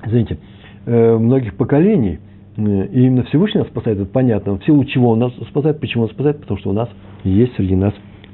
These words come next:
праведники. История, первая история Раби Мейер Симха из Двинска. Двинск,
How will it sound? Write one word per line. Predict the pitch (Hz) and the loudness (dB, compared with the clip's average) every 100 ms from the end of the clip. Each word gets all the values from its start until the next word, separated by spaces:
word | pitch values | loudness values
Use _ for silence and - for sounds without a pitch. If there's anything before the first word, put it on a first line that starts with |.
| - | -2
праведники. | 117 104 92 85 85 - - - - - - - | 2 2 0 -6 -10 -16 -20 -20 -20 -20 -20 -2
История, | 202 - 190 143 | 0 4 4 4
первая | 147 139 127 | 4 4 2
история | - 165 135 | 2 2 4
Раби | 135 120 | 2 2
Мейер | 127 143 117 - | 2 2 0 -2
Симха | 135 131 127 | -2 -2 0
из | 120 101 | -2 -2
Двинска. | 98 104 123 113 95 - 104 90 - - - - | -4 0 2 2 -2 -4 -4 -4 -8 -18 -20 -8
Двинск, | 107 113 190 - | 0 2 2 0